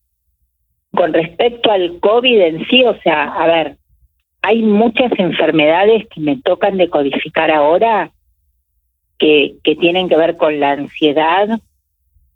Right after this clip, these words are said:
con la depresión, con el insomnio. Ahora, las enfermedades que están ligadas al covid generalmente son los resfríos, las gripes,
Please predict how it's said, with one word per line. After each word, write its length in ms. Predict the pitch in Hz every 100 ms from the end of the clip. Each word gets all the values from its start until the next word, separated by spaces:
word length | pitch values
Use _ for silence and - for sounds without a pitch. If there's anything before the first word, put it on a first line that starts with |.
| _ -
con 160 | 147
la 120 | 143
depresión, 1000 | 135 135 147 139 - 170 175 190 214 220 _ _ _ _ _
con 200 | - 147
el 120 | 147 143
insomnio. 1040 | 139 139 - 196 202 208 208 208 208 214 - _ - _ -
Ahora, 360 | 160 151 147 - -
las 240 | 143 151 - 170
enfermedades 840 | 156 185 160 160 175 233 254 -
que 180 | _ _ _
están 540 | - 170 156 143 160 -
ligadas 680 | 147 147 156 160 185 233 208 -
al 200 | 151 143
covid 500 | - 180 226 247 220 - _ _ _ _ _ _ _ _ -
generalmente 760 | 160 160 160 175 208 214 208
son 180 | 180 165
los 140 | 147
resfríos, 800 | 156 151 - 202 214 220 220 220 _ _ _ _ _ _ _ -
las 180 | 135
gripes, 600 | 170 170 175 180 185 190